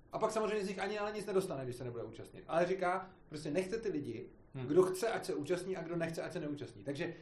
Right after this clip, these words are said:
Speaker 1: všechno to, co si řekl, jakoby souhlasím, až na ten vlastně, řekněme, nevím, jestli závěr,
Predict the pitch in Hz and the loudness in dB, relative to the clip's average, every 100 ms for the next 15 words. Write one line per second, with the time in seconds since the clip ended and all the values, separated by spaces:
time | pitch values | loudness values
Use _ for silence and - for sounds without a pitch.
0 | - - 196 247 226 214 190 220 226 202 | -16 -2 0 0 -4 -6 -4 -4 -2 -2
1 | 233 220 196 180 170 190 185 - 190 196 | -2 2 6 6 4 2 0 0 0 0
2 | 190 190 208 208 185 - - - - - | 0 -2 -4 -6 -6 -14 -20 -20 -18 -10
3 | 147 180 175 147 - - 131 147 151 156 | -4 0 0 0 -6 -12 -4 -4 -2 0
4 | 131 143 139 - | 2 4 2 0